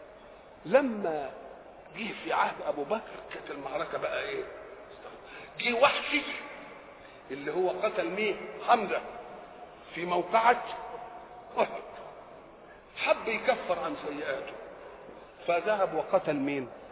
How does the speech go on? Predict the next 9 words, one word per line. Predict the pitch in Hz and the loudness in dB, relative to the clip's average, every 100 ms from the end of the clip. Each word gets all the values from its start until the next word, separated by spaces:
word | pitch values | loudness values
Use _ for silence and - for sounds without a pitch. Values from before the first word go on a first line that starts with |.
| - - - - - - - - - - | -16 -16 -16 -18 -18 -16 -16 -16 -8 -4
قتل | 123 160 | 0 0
مسيلمة. | 135 123 131 123 117 - - - - - - - - - | -2 -4 -6 -6 -8 -12 -14 -16 -18 -18 -18 -16 -16 0
ولذلك | 180 214 226 208 226 247 - 220 226 | 8 8 8 8 8 8 4 6 10
كان | 247 220 | 12 12
يقول | 202 190 240 214 - | 12 12 6 4 4
كلمته | 190 196 240 - 175 | 4 4 2 2 0
المشهورة: | 170 156 - - 170 120 - - - - - - - | 0 -2 -4 -2 -2 -2 -6 -12 -14 -14 -16 -16 0
أنا | 214 254 240 - - - - - - - - - 190 | 6 6 6 2 -6 -8 -10 -10 -12 -14 -14 2 6
قتلت | 185 262 254 - 226 214 | 10 10 8 4 0 0